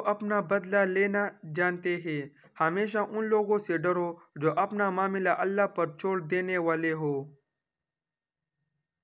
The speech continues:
सब्र रखो, हर चीज़ आसान होने से पहले मुश्किल होती है। गुस्सा माचिस की तीली है जो दूसरों को जलाने से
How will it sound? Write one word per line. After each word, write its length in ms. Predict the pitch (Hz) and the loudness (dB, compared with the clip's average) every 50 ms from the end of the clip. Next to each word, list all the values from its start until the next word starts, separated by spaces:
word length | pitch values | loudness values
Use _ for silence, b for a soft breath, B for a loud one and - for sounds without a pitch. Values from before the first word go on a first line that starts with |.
| _ _ _ _ _ _ _ _ b b b b b b b - | _ _ _ _ _ _ _ _ b b b b b b b -4
सब्र 440 | - 214 208 196 226 220 208 196 190 | -2 0 2 2 2 2 4 4 2
रखो, 260 | 175 - - 165 160 | 2 0 0 -2 0
हर 180 | 160 180 196 190 | 2 0 0 -2
चीज़ 280 | - - 202 202 190 - | -2 -6 -8 -8 -6 -2
आसान 420 | - 170 160 - - 196 190 190 190 | -2 -2 -2 0 0 0 0 0 0
होने 380 | 175 170 185 185 190 190 196 196 | -2 -4 -4 -4 -2 -2 -4 -4
से 160 | 190 - 170 165 | -2 -4 -4 -4
पहले 340 | 160 - 180 180 180 180 180 | -2 -2 -2 0 0 0 -2
मुश्किल 400 | 175 175 180 175 - - - 185 175 | -2 -2 -4 -6 -6 -6 -6 -4 -2
होती 380 | 165 156 156 151 151 170 165 160 | -2 -4 -4 -4 -6 -4 -4 -2
है। 200 | 156 151 143 139 135 143 - - _ _ _ _ _ _ _ _ _ _ _ _ _ _ _ _ _ _ _ _ _ _ _ _ _ _ _ _ _ _ _ _ _ _ _ _ _ _ 156 | -2 -2 -4 -6 -8 -12 -16 -20 _ _ _ _ _ _ _ _ _ _ _ _ _ _ _ _ _ _ _ _ _ _ _ _ _ _ _ _ _ _ _ _ _ _ _ _ _ _ -6
गुस्सा 380 | 151 180 190 - - 220 214 202 | -4 -4 -4 -4 -2 -2 -2 0
माचिस 420 | 196 208 208 202 - 226 220 - | 0 0 0 0 -2 -8 -10 -10
की 140 | - 180 170 151 151 | -8 -8 -8 -8 -8
तीली 360 | - 202 208 196 208 208 190 | -8 -8 -6 -4 -4 -2 -2
है 160 | 160 165 151 139 - - 156 | 0 0 -2 -2 -4 -8 -8
जो 200 | 135 151 160 160 151 | -4 -2 -2 -2 -2
दूसरों 360 | 175 202 202 - 226 226 220 | -2 -4 -4 -2 0 0 0
को 160 | 220 196 180 151 | 0 -2 -2 0
जलाने 460 | 156 160 156 175 190 196 202 208 202 | 2 2 2 2 0 0 0 -2 -2
से 200 | 202 - 165 151 | -2 -4 -4 -2